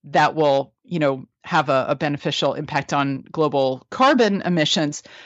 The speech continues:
but also because China is just so huge that they really have these, you know, economies of scale that move global markets. We saw over the last decade or so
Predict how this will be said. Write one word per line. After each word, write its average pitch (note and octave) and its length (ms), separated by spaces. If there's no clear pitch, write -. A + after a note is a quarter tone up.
but G#3 120
also B3 260
because G3+ 340
China G#3+ 320
is E3 220
just E3+ 220
so G3 420
huge E3+ 600
that F3 180
they F3+ 140
really G3 600
have F3+ 180
these, D#3 400
you F#3 120
know, E3+ 100
economies E3+ 540
of D3+ 80
scale D#3 360
that C#3 180
move D#3 320
global D3 360
markets. - 580
We F3 80
saw E3+ 440
over D#3+ 200
the D3+ 100
last D#3+ 280
decade G3 380
or D3+ 40
so C#3+ 380